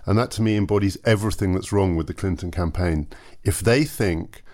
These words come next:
that this election is a lesson in civics, they're gonna lose.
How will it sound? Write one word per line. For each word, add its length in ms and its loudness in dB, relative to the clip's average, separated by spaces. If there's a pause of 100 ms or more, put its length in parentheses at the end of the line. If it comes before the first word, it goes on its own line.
(100)
that 140 -12
this 220 0
election 540 0
is 200 -2
a 60 2
lesson 440 0
in 180 0
civics, 720 -4 (400)
they're 120 0
gonna 200 4
lose. 540 0